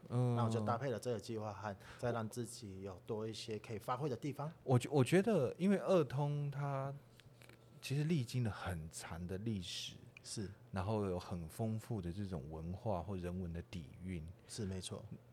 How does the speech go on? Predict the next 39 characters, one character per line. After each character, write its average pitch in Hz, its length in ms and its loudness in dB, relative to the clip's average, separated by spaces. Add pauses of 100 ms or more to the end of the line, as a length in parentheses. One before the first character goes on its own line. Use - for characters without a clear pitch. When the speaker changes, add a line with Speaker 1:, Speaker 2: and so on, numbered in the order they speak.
(180)
Speaker 1:
然 107 160 0
后 123 80 2
这 147 240 4
次 135 220 -2
跟 123 240 2
岛 87 160 0
内 104 120 0
散 107 240 -2
步 98 280 -2
合 85 200 -6
作， 123 160 0
我 113 60 4
觉 104 120 0
得 117 40 4
有 131 60 4
一 135 40 2
个 135 120 2
很 90 200 0
重 120 160 0
要 101 60 4
的 90 160 2
概 95 220 0
念 87 180 2
呢， 82 120 -4
就 131 120 0
是 131 80 -2
说 147 180 2 (460)
我 90 80 -2
们 123 140 2
把 80 340 0 (840)
不 214 100 6
同 95 300 0
的 104 80 0
东 113 200 0
西 107 220 -4
拿 87 300 -4
进 92 320 -2
来 73 180 -10 (140)
到 92 200 2